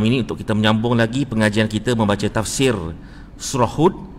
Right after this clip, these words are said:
ah, yang mana dalam kuliah kita sebelum ini, dua minggu lepas, kita telah pun membacakan ayat yang keenam puluh satu yang merupakan ayat di mana Allah menceritakan akan mukaddimah kisah yang berlaku kepada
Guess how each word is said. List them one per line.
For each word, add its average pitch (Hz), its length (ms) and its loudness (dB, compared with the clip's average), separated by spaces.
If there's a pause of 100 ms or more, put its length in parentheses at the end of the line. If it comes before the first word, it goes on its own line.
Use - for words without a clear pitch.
(680)
ah, 90 80 -4
yang 110 160 2
mana 139 240 4
dalam 135 400 4
kuliah 147 320 4
kita 139 320 0
sebelum 135 320 0
ini, 139 240 0
dua 139 160 2
minggu 127 240 2
lepas, 185 400 -2 (480)
kita 131 240 0
telah 131 240 2
pun 127 240 2
membacakan 120 560 2
ayat 127 320 2
yang 113 240 4
keenam 120 400 0
puluh 117 160 2
satu 175 480 0 (520)
yang 131 160 4
merupakan 156 400 2
ayat 147 400 2 (640)
di 113 80 0
mana 151 240 4
Allah 156 240 2
menceritakan 151 800 2
akan 131 260 -2 (140)
mukaddimah 135 800 -2
kisah 143 320 0
yang 131 160 0
berlaku 120 640 -2
kepada 135 480 0